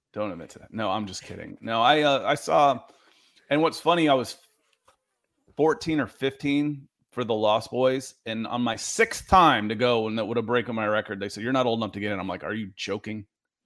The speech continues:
Really? I can act this movie out in stages for you if you need me to." Uh, so I didn't see that six times in the theater. So my record should not ever be broken. Uh, <laughs> funny story.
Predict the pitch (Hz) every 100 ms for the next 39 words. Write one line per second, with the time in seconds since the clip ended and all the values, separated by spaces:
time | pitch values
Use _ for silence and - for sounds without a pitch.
0 | - 117 135 135 135 - 113 113 - 120
1 | 139 135 - 123 113 107 107 95 104 101
2 | - 135 143 104 92 95 92 87 92 -
3 | 90 101 87 80 - - _ _ _ _
4 | - 101 92 - 117 139 143 - 120 107
5 | 78 107 - 101 85 80 92 76 - 62
6 | - - - 92 104 123 127 107 - _
7 | _ _ _ _ _ _ - - 208 190
8 | 185 147 143 131 120 110 110 101 92 85
9 | - _ _ _ _ _ - 139 - -
10 | - 170 160 131 - 127 117 107